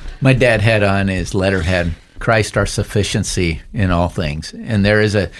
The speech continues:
there's a sense in which, uh, what, uh, this power and the grace that we have, we don't, we don't realize how sufficient it is,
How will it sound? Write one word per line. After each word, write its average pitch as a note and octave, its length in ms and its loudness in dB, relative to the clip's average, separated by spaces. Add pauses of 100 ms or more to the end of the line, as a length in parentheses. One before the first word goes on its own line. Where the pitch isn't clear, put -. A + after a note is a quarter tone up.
(280)
there's B2+ 220 4
a G#2+ 40 2
sense A#2 380 2
in G#2 140 4
which, F#2+ 440 -2
uh, F#2+ 200 2
what, F2+ 260 0 (180)
uh, G#2 340 0
this F#2+ 260 0
power A2 360 0
and F2 140 0
the F2 60 -2
grace F#2+ 380 -2
that - 140 -6
we F2 140 -2
have, F#2 460 -2 (440)
we C3 140 4
don't, B2+ 280 2 (220)
we D3+ 140 2
don't F#3 220 0
realize G2+ 720 0
how G2+ 560 0 (320)
sufficient A2+ 720 0
it D#2+ 120 -2
is, D#2+ 320 -4